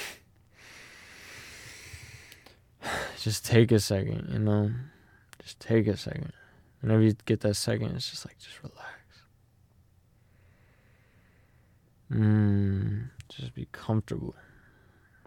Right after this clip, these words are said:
Confident. I believe in myself, you know what I mean? I'm, I'm cool, you know? That's how I see myself, you know, too. Like, if I picture myself in my mind,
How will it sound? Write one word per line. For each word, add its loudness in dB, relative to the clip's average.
Confident. 0
I -2
believe 8
in 10
myself, 0
you -2
know 0
what 2
I 2
mean? 2
I'm, -2
I'm -4
cool, 0
you -8
know? -10
That's 10
how 12
I 10
see 4
myself, -2
you -4
know, 0
too. 0
Like, 2
if 6
I 12
picture 4
myself 4
in 2
my 4
mind, 6